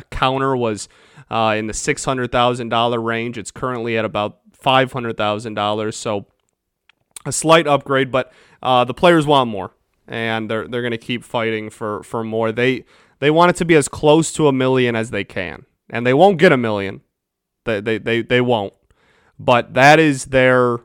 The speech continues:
ki-, that's what they got their sights set on. They, they wanna get as high as they can, and I don't think a hundred K raise is, uh, i-, is enough for the players to just kinda be like, "Oh, yeah, that's great." So,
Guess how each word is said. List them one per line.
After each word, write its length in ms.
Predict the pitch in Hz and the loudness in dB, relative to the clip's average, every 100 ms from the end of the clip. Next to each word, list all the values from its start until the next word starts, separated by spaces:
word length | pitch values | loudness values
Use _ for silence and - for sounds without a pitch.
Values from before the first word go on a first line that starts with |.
| _ _ - | _ _ -8
ki-, 340 | 127 - - | -8 -8 -12
that's 260 | 120 135 - | 0 2 2
what 100 | 160 | 2
they 120 | 151 | 4
got 160 | 156 147 | 4 2
their 100 | 135 | -2
sights 380 | - 135 127 | 2 2 2
set 220 | - 113 98 | -2 -2 -2
on. 180 | 87 | -4
They, 120 | 95 117 | -6 -4
they 140 | 131 | 0
wanna 220 | 135 135 | 0 0
get 140 | 131 123 | 0 0
as 140 | 117 | -2
high 260 | - 131 139 | 0 2 2
as 120 | 131 | 0
they 140 | 131 | -4
can, 260 | 117 127 123 | -4 -4 -2
and 100 | 120 | 0
I 40 | |
don't 180 | 131 123 | 0 -2
think 160 | 139 127 | -4 -4
a 60 | |
hundred 360 | - 127 120 120 | -4 -4 -4 -6
K 220 | - 123 | -2 -2
raise 540 | 120 113 113 107 98 - _ _ _ | 0 0 0 -2 -8 -16 _ _ _
is, 360 | 110 117 110 107 | -4 -2 -2 -2
uh, 60 | 104 | -2
i-, 300 | 104 101 92 | 0 0 -2
is 400 | 101 82 110 117 | -4 -6 -6 -6
enough 260 | 113 113 - | -4 -4 -4
for 100 | 117 | -6
the 100 | 107 | -6
players 460 | - 113 110 107 | -2 0 0 -2
to 60 | 107 | -6
just 140 | 98 | -8
kinda 200 | 113 104 | -6 -6
be 60 | 104 | -6
like, 140 | 95 | -6
"Oh, 180 | - 240 | -4 -4
yeah, 200 | 101 117 | -4 -4
that's 200 | 76 - | -4 -8
great." 320 | - 160 117 _ _ _ _ | -6 -4 -6 _ _ _ _
So, 400 | - - 151 95 | -6 4 4 4